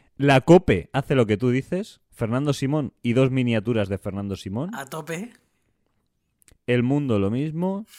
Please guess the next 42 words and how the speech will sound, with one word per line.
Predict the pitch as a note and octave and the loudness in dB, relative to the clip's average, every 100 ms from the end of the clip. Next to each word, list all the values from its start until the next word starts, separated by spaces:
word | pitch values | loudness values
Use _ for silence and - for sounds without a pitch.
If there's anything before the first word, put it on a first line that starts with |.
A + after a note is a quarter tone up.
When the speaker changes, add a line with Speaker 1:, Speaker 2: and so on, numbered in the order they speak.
| - - | -20 -6
Speaker 1:
El | A2 G#2 | -6 -4
País | G2 A#2+ A2+ - | -2 -2 -2 -2
lo | G2 | -2
mismo. | A2 D3+ D#3+ E3+ F#3 G#3+ _ _ - | 0 -2 -4 -4 -6 -8 _ _ -6
Con | G#2 G2 F#2 | -2 -2 -4
su | - F2+ | -6 -2
pelo | A#2+ G#2 | 0 2
corto. | A#2+ C3+ F3 F#3+ A#3 _ - - | 2 0 -2 -6 -8 _ -20 -14
Eh, | E2+ E2 D#2 | -10 -8 -8
Fernando | - F#2 G2 | -8 -6 -4
Speaker 2:
<laughs> | G2 | -4
Sí, | G2 | 0
Speaker 1:
Simón, | A3 | 0
que | A3 A#3 | 0 0
está | G3+ | 2
Speaker 2:
sí, | C4 | 4
Speaker 1:
envejeciendo. | B3 C#4 - A#2+ C#3+ E3 | 2 -2 -6 -6 -8 -10
Speaker 2:
sí, | - - - B3 | -10 -10 -8 -8
sí. | A#3 - A#3 G#3 - _ _ _ _ _ _ _ _ | -8 -8 -10 -12 -20 _ _ _ _ _ _ _ _
Speaker 1:
Y, | - B2+ A#2 A2+ - | 0 2 4 2 0
mini-, | B2+ C#3 C3+ C3+ - | 0 2 2 0 0
y, | C3 C3 | 0 0
y | - A#2+ | -2 -2
digamos | A2+ A#2+ E3 | 0 0 0
directos | C#3+ C#3 E3 - G#3 D#3+ | 0 -2 -2 -4 -4 -2
de | B2 | -2
política. | - G#2 A#2+ F#2+ D2+ C#2+ F2 - _ _ | 0 0 0 -4 -12 -14 -16 -20 _ _
Política, | - G#2 F3 G3 F3+ F#3 G3 | -8 -4 -4 -4 -2 0 0
economía | F3 G2+ E2 D#2+ C3+ F#3 F#3+ G3 - _ - | 0 -2 -4 -4 -2 0 -2 -4 -8 _ -2
y | G3 G#3 G3+ - - | -2 -2 -6 -14 -6
Iker | E3+ D3 | 0 0
Jiménez. | - G2 D2 C2+ _ _ _ | 0 -6 -8 -12 _ _ _
Iker | D#3 G3 | -2 0
Jiménez, | G3 F#3 G3+ G#3 | 0 -2 -2 -2
que | D#3 | -2
hoy | E3 | 0
me | F3+ | 0
ha | F#3 | 0
pasado | E3 - - B2+ | 0 0 0 0
<laughs> | G#2+ | -2
una | A2 | -8
cosa | - C3+ - F3 | -8 -10 -8 -10